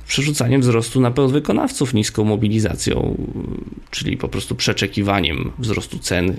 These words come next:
że na budowie nic się nie dzieje albo prawie nic się nie dzieje. A na koniec, y, kończy się to pozwami o dodatkowe wynagrodzenie z uwagi na wzrost kosztów realizacji umowy.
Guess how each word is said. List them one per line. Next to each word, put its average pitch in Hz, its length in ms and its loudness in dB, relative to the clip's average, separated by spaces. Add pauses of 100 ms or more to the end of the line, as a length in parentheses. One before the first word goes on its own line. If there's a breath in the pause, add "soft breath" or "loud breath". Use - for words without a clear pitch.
(180)
że - 180 -6
na 90 140 -2
budowie 98 340 0
nic 101 180 2
się 101 140 0
nie 95 120 2
dzieje 92 180 0
albo 92 160 0
prawie 92 300 -4
nic 98 140 0
się 107 140 0
nie 107 120 2
dzieje. 127 320 2 (880 loud breath)
A 214 100 0
na 214 120 2
koniec, 120 520 2
y, 101 260 0
kończy - 340 -2
się 110 140 0
to - 360 0
pozwami 101 540 0
o 110 260 0
dodatkowe 135 540 -2
wynagrodzenie 104 600 0
z 110 60 0
uwagi 98 320 0
na 151 100 2
wzrost 117 340 -2
kosztów - 360 -4
realizacji 120 540 0
umowy. 139 360 2